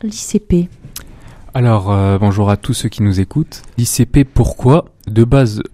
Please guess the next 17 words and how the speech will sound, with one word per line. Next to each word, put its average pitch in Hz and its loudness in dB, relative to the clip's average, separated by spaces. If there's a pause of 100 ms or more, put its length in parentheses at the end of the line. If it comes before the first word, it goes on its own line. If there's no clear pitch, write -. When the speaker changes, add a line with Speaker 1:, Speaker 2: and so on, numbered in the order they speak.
(200)
Speaker 2:
pour, 104 4
euh, 104 6
être - 0
honnête, 127 0
c'était - -4
pas 117 2
ma 101 0
première, 113 0
euh, 101 -2 (220)
idée, 127 2
entre 117 -2
guillemets. 113 -2 (520)
C'était, 110 -2
euh, 101 0 (300)
une 113 0
autre 131 2
entreprise. 120 -4